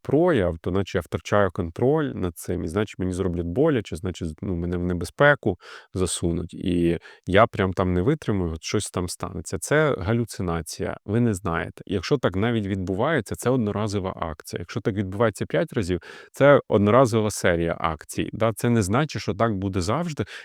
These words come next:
це не значить, що так буде з інш-, е, з іншою людиною, з кожною людиною.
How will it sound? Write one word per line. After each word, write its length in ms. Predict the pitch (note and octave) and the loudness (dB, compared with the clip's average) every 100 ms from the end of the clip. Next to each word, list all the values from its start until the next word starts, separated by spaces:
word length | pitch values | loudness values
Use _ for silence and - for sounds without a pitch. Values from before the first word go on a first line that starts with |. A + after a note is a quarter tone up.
| - | -2
це 120 | A2 | 2
не 80 | G2 | 2
значить, 360 | - D3+ B2+ | 0 -2 -4
що 120 | - | -6
так 180 | F#2 A#2 | -2 0
буде 220 | G#2 G2 | 0 -2
з 60 | F#2 | -2
інш-, 340 | - G#2+ - - | 0 -2 -2 -6
е, 200 | G2 - | -2 -2
з 140 | F#2+ - | -2 -2
іншою 380 | A#2+ D#3 - A2+ | 0 0 0 0
людиною, 320 | F#2 F#2 F2 | 2 0 0
з 100 | - | -4
кожною 500 | - G#2+ F2 E2+ D#2+ | 0 2 2 0 0
людиною. 480 | D#2+ D2 E2 D#2+ | -2 -2 -4 -4